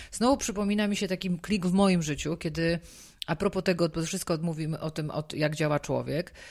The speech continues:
e, wiesz, to jest trochę z tym, że ktoś mógłby to powiedzieć z tych mówców i z tym, że my sami moglibyśmy to wiedzieć, jest trochę tak jak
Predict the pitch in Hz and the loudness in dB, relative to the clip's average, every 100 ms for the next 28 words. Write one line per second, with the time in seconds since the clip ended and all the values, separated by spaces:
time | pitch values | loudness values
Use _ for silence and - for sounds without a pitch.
0 | - - 139 143 143 151 - 185 - - | -20 -10 0 0 2 0 0 -4 -6 -18
1 | - - 233 277 247 - 214 214 214 160 | -14 2 4 6 6 6 2 2 0 -2
2 | 175 - - 226 220 - 190 190 175 170 | -2 -2 4 4 4 0 -2 0 0 2
3 | 170 165 160 156 - 156 151 - 190 240 | 2 0 -2 -4 -2 0 0 0 0 0
4 | - 170 208 190 180 196 196 208 208 185 | 0 0 0 2 2 0 0 2 2 2
5 | 156 151 151 151 147 139 175 226 196 185 | 2 0 0 -2 -2 2 2 2 0 2
6 | 208 202 202 208 - 190 - | 2 4 2 0 0 0 0